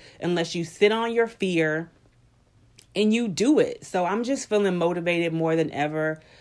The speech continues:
um, to just, to just do it. Do the things that God called me to do. Do the things that I aspire to, put my dreams, um, you know, to test and, and, and pray that they'll become a reality if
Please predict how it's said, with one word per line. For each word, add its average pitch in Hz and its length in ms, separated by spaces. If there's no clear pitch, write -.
um, 131 400
to 190 140
just, 170 500
to 208 120
just 185 260
do 190 260
it. 151 120
Do 202 140
the 208 100
things 190 380
that 165 140
God 170 280
called 170 280
me 165 100
to 165 160
do. 156 440
Do 196 180
the 220 140
things 180 380
that 160 340
I 156 480
aspire 151 920
to, 170 100
put 202 240
my 185 160
dreams, 170 880
um, 151 680
you 247 100
know, 226 320
to 226 160
test 269 480
and, 180 240
and, 175 300
and 165 280
pray 196 300
that 185 160
they'll 180 180
become 170 320
a 160 100
reality 170 600
if 160 240